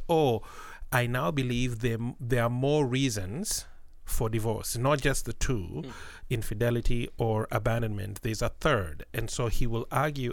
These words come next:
Speaker 1: again from First Corinthians chapter seven, verse fifteen. I'm, I want to read the passage, um, just so that you get, um,
Speaker 2: Mm.
Speaker 1: you get a feel for what Grudem was saying. So this is verse ten of First Corinthians seven. Uh, the scripture says,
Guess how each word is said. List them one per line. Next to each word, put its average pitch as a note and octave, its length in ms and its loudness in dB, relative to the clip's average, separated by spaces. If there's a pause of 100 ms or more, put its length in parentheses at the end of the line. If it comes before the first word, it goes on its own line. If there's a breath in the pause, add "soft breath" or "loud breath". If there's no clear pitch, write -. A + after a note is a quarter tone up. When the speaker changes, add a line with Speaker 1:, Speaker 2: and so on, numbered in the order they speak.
Speaker 1:
again A2+ 320 -2
from G#2+ 220 -4
First B2 300 -2
Corinthians A#2+ 720 -6
chapter A2+ 280 -2
seven, G#2+ 420 -2
verse G#2 180 -8
fifteen. A2+ 380 -2
I'm, A#2 280 -6
I B2 100 -2
want C3 220 0
to B2+ 60 -4
read A#2+ 180 -2
the A2+ 80 -2
passage, A2 600 -2 (560 loud breath)
um, A2+ 460 0
just A#2 200 4
so B2+ 100 0
that A2+ 200 0
you A#2 60 -2
get, A#2 260 2
um, G2+ 360 2 (420)
Speaker 2:
Mm. A2 200 -12 (180)
Speaker 1:
you B2+ 120 0
get A#2 180 2
a A#2+ 60 6
feel A#2+ 380 -2
for A#2+ 220 2
what A#2 160 -2 (120)
Grudem A2+ 260 0
was A2 120 -4
saying. G2 240 -2
So D3 240 2
this D3+ 220 2
is B2+ 120 2
verse A2 300 0
ten A#2+ 360 4 (100)
of A#2 100 0
First - 300 -2
Corinthians A2+ 500 -4
seven. G#2 460 -4 (800 loud breath)
Uh, A#2 400 0 (500)
the - 120 2
scripture - 320 2
says, A#2 520 0